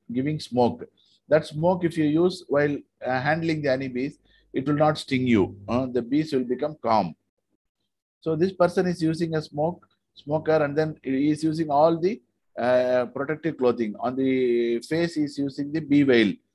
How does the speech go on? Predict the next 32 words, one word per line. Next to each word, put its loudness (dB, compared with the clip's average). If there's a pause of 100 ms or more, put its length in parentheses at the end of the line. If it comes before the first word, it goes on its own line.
(260)
through 0
which 0
he -2
can -2
see -2
the 0
bees, 0
but -4 (200)
bees -2
will -4
not -2
sting -6
him -6
because 0
of -2
the, -2 (400)
uh, 2
that, -2
uh, 4
net -2 (200)
that -2
is -8
present -4
in -4
it. -6 (400)
Then -2
protective 2
clothing, -2
gloves, 2
high 0
boot, 0 (420)
everything. -2